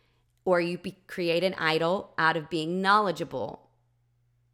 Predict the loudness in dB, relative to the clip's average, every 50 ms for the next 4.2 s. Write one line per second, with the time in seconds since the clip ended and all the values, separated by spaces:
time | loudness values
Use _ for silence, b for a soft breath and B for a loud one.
0 | _ _ _ _ _ _ _ _ _ _ _ -12 -8 -4 -4 -4 -6 -6 -2 0
1 | 0 0 -2 -4 -8 -4 -2 -2 -2 -2 -4 -10 -12 -12 -12 -12 -16 _ -10 -8
2 | -6 -6 -4 -4 -4 -4 -4 -4 -4 -4 -6 -6 -4 -4 -6 -4 -6 -8 -10 -10
3 | -10 -8 -6 -6 -8 -8 -8 -8 -8 -6 -6 -6 -6 -8 -10 -8 -8 -8 -6 -6
4 | -8 -12 -14 -18